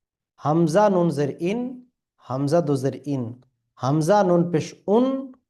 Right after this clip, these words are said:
হামজা দু পেশ উন। ঠিক আছে? আচ্ছা, তারপরে আমরা চলে আসি,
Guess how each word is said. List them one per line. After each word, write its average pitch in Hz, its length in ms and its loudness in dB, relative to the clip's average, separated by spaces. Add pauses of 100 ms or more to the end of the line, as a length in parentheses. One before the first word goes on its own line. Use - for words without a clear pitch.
(580)
হামজা 147 400 0
দু 143 140 -2
পেশ - 280 -8 (160)
উন। 127 460 0 (600)
ঠিক 147 180 -2
আছে? 170 420 -2 (1000)
আচ্ছা, 110 300 -8
তারপরে 147 380 0
আমরা 160 200 2
চলে 160 220 0
আসি, 147 440 -2